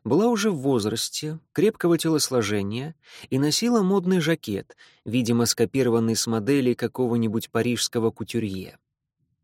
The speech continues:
"Я... мне знаком крой вашего жакета", рискнула Лиза, вспомнив разговоры с любительницей приодеться Инге. "Живанши,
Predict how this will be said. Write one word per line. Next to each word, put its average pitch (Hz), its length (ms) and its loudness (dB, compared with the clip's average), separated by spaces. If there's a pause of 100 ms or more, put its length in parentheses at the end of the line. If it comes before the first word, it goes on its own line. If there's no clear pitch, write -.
"Я... 135 420 -6 (760)
мне 175 360 2
знаком 170 560 0
крой 170 360 0
вашего 170 400 -2
жакета", 160 640 -6 (340)
рискнула 123 560 0
Лиза, 123 480 0 (240)
вспомнив 151 580 -2
разговоры 139 600 2
с - 120 -2
любительницей 139 800 -2
приодеться 127 640 -2
Инге. 95 640 -10 (640)
"Живанши, 190 800 0